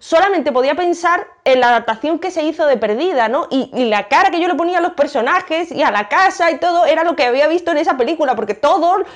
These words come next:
recordaba peligrosamente a Perdida. Me estaba pareciendo una copia mala, además, porque copiar ese libro o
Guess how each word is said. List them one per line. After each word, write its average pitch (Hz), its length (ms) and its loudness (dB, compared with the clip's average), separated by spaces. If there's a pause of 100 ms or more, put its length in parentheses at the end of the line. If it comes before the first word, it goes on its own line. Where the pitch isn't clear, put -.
(140)
recordaba 262 720 0
peligrosamente 320 880 0
a 240 180 -4
Perdida. 240 500 2
Me 220 80 0
estaba 269 220 2
pareciendo 349 360 0
una 262 180 0
copia 381 320 0 (320)
mala, 233 380 2
además, 196 440 -2
porque 185 460 -4 (120)
copiar 220 420 2
ese 339 160 -2
libro 277 640 0
o 214 320 -2